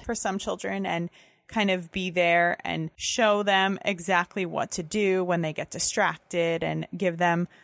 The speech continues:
little tips to help keep them focused. But there comes a time when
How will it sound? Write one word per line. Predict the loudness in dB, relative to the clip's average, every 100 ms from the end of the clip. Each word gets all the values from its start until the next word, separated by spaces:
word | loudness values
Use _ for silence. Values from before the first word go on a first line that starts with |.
| -20 _
little | 0 2 2
tips | 2 -2 -2 -2
to | -4
help | 0 -2 -2 -16 _
keep | -2 -2 0
them | 0 0
focused. | 2 0 2 2 2 -2 -10 _ _ _
But | 0 4 4 2 _ _ _ _ _ _ -4
there | 2 2
comes | 2 0 2 2
a | 0
time | 0 2 2 2 0
when | -4 0 2 4 2